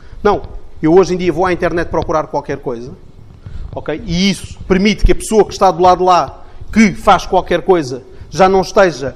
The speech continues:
propriamente a viver naquele sítio ou, ou, ou, ou com a atividade económica naquele sítio. Aliás, há um estudo, há um estudo am-, de uma empresa da multinacional,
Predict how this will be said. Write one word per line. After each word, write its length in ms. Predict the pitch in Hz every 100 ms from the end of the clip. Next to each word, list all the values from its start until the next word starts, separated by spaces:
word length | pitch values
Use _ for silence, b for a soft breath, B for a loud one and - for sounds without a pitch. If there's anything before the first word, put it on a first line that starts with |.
| -
propriamente 680 | - 185 185 185 190 160 -
a 100 | 185
viver 520 | 143 175 160 175 - B -
naquele 300 | 165 160 185
sítio 360 | - 165 - 156
ou, 120 | 143
ou, 220 | 156 143
ou, 600 | 147 147 147 143 143 147
ou 60 | 143
com 180 | - 165
a 40 |
atividade 300 | 160 160 165
económica 400 | 160 165 156 131
naquele 260 | 143 160 156
sítio. 340 | - 139 165 - B B -
Aliás, 260 | 175 175
há 60 | 190
um 40 |
estudo, 420 | 262 - 185 175
há 80 | 170
um 40 | 165
estudo 540 | - 175 165 170 165
am-, 140 | 170
de 140 | 170 165
uma 100 | 170
empresa 280 | 165 160 160
da 80 |
multinacional, 640 | 165 165 175 160 170 151 147